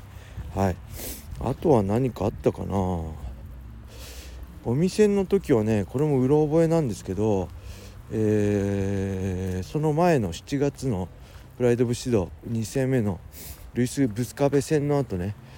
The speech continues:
次の日、海の家のイベント、プライドファイター数人で行ったんですけど、そこで確かね、加藤さんにね、口説かれたような記憶があります。それまでゴミ戦って、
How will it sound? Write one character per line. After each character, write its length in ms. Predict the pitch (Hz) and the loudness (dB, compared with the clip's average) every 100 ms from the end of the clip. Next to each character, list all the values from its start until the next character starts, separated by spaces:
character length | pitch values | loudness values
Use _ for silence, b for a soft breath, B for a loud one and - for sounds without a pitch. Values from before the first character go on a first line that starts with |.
| B B - | B B -4
次 200 | 143 147 | 0 4
の 100 | 113 | 4
日、 140 | 95 | 2
海 280 | 98 139 160 | 2 4 6
の 140 | 156 | 6
家 140 | 123 113 | 6 6
の 100 | 104 | 4
イ 80 | 101 | 2
ベ 140 | 107 | 2
ン 100 | 98 | 2
ト、 160 | 104 101 | 0 0
プ 120 | - | 2
ラ 100 | 113 | 2
イ 40 | |
ド 80 | 113 | 2
フ 120 | 101 | 2
ァ 60 | 120 | 0
イ 40 | |
タ 240 | - 95 87 | 2 0 -2
ー 20 | - B - | -8 B -12
数 200 | - 123 | -4 -2
人 220 | 120 120 | 0 0
で 100 | 120 | 0
行 60 | - | 0
っ 40 | |
た 120 | 139 | 0
ん 80 | 113 | 0
で 80 | 90 | -2
す 100 | - | -4
け 100 | 101 | -2
ど、 220 | 101 87 B B B B | 0 -2 B B B B
そ 140 | - | -4
こ 100 | 131 | 2
で 120 | 180 175 | 2 4
確 240 | 185 - 110 | 0 0 -4
か 40 | - - - - - | -4 -16 -18 -16 -6
ね、 200 | 127 101 - | -2 -2 -4
加 140 | 147 | -2
藤 200 | 147 123 | 4 4
さ 160 | - 98 | 2 -4
ん 80 | |
に 100 | 90 | -2
ね、 200 | 95 92 - B B B B | -2 -2 -4 B B B B
口 120 | - | -2
説 100 | 131 | 0
か 140 | 123 131 | 4 4
れ 100 | 117 | 4
た 100 | 98 | 2
よ 180 | 98 101 | 2 0
う 40 | |
な 100 | 85 | -4
記 200 | - 101 | -6 -4
憶 180 | 92 98 | -4 -4
が 80 | 90 | -4
あ 40 | |
り 60 | 92 | -4
ま 140 | 90 | -4
す。 80 | - | -2
そ 80 | 147 | 0
れ 80 | |
ま 100 | 185 | 2
で 120 | 160 - - - | 2 0 -4 -4
ゴ 120 | 123 | 0
ミ 140 | 135 147 | 0 2
戦 240 | 165 147 | 0 2
っ 20 | |
て、 220 | 147 147 | 4 4